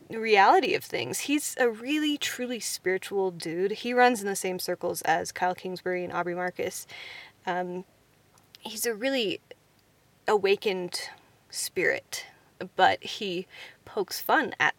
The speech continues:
that. He does yoga, and he pokes fun at yoga. He does fasting, and he has a recent video poking fun at fasting. He's a comedian. So I just like the way that he, um, brings to light things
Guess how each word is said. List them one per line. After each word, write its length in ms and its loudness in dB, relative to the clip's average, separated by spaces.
that. 300 0
He 180 -6
does 380 2
yoga, 480 2
and 120 -6
he 120 -4
pokes 340 -6
fun 220 2
at 140 -4
yoga. 500 -2
He 160 -10
does 420 -2
fasting, 560 0
and 120 -2
he 120 -8
has 140 -2
a 100 -6
recent 320 -8
video 320 -4
poking 360 -6
fun 180 0
at 120 -6
fasting. 500 -2
He's 180 -2
a 80 0
comedian. 560 -4
So 400 0
I 220 6
just 260 -4
like 200 -2
the 100 -2
way 180 0
that 180 -4
he, 460 -12
um, 420 -6
brings 420 0
to 120 -6
light 460 4
things 540 2